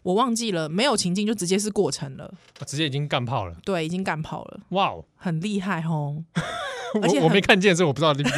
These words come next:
Speaker 2: 害。
Speaker 1: <laughs> 但是很巨细靡遗，很，非常巨细靡遗。
Speaker 2: 过程很巨细靡遗。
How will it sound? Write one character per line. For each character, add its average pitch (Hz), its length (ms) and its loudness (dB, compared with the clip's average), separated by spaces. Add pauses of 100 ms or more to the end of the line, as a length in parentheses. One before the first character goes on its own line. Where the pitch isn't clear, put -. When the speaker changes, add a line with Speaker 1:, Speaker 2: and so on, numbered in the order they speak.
Speaker 2:
害。 131 100 2 (180)
Speaker 1:
<laughs> - 180 10
但 539 120 8
是 403 300 2
很 214 120 -2
巨 294 160 0
细 254 220 0
靡 214 140 2
遗， 165 380 -2 (680)
很， 175 140 -8
非 226 100 4
常 196 180 2
巨 202 100 0
细 190 40 2
靡 - 20 6
遗。 - 20 6
Speaker 2:
过 196 80 6
程 151 140 0
很 117 140 -2
巨 143 140 -2
细 131 120 -2
靡 113 100 -4
遗。 92 240 -8